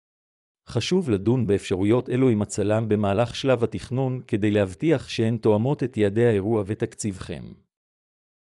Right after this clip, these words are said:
סיכום. צילום מגנטים באירועים בישראל מציע מגע ייחודי ומותאם אישית הלוכד זיכרונות מיוחדים.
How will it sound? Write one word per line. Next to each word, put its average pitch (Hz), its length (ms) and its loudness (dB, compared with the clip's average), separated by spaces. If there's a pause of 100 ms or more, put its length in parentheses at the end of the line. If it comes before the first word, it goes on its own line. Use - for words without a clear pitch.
(140)
סיכום. 85 680 -6 (1000)
צילום 123 400 2
מגנטים 98 580 -2
באירועים 98 420 0
בישראל 101 560 0
מציע 113 360 -2
מגע 110 300 2
ייחודי 110 540 -2
ומותאם 135 500 -2
אישית 143 320 -4
הלוכד 113 380 0
זיכרונות 104 540 -4
מיוחדים. 92 680 -4